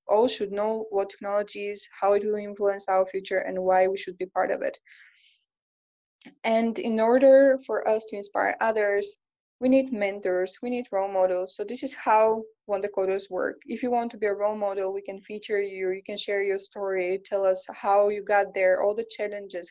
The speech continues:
how you, you know, support others and inspire others, if you want to be a mentor and, you know,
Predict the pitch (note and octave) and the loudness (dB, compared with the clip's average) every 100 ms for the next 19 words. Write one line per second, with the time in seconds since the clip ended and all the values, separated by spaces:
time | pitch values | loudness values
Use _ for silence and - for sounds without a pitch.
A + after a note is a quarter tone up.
0 | - G3+ G#3+ G#3+ G#3+ G3+ - G3 G3 - | -6 -2 -2 -4 -6 -6 -10 -12 -14 -16
1 | - - G3+ G3+ - G3+ G3 F#3 G3 _ | -12 -4 -4 -2 -2 0 0 -2 -6 _
2 | _ - _ - G3 G3+ _ G#3 G#3 G#3+ | _ -20 _ -12 -10 -12 _ -2 0 0
3 | - F#3+ F#3+ - - - _ _ _ _ | -4 -2 -2 -2 -6 -16 _ _ _ _
4 | A3 A#3+ B3+ C4+ C4+ C4 A#3+ A3 G#3+ A#3+ | -8 0 2 2 2 0 0 -4 -4 -2
5 | A#3+ G#3 G3+ - F#3+ G3 F#3+ - - G#3 | 0 0 0 -2 -4 -10 _ -20 -12 -8